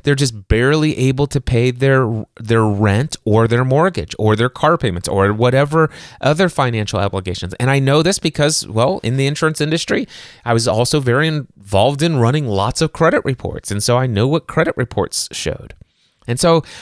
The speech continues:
I saw the reality of people who are, you know, out there doing what they need to do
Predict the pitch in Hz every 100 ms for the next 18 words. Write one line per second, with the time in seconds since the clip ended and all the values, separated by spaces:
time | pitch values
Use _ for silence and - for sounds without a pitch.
0 | - - 131 196 226 - - 151 156 113
1 | 92 90 120 143 _ _ _ 127 135 127
2 | 127 135 170 143 98 95 98 113 - 104
3 | 113 113 - 113 110 - 107 107 101 98
4 | 95 95 - - _ _ - 196 190 151
5 | - 123 117 131 170 175 180 180 131 120
6 | 143 185 170 127 135 151 - _ _ _
7 | 117 131 139 131 160 170 196 190 208 110
8 | 104 208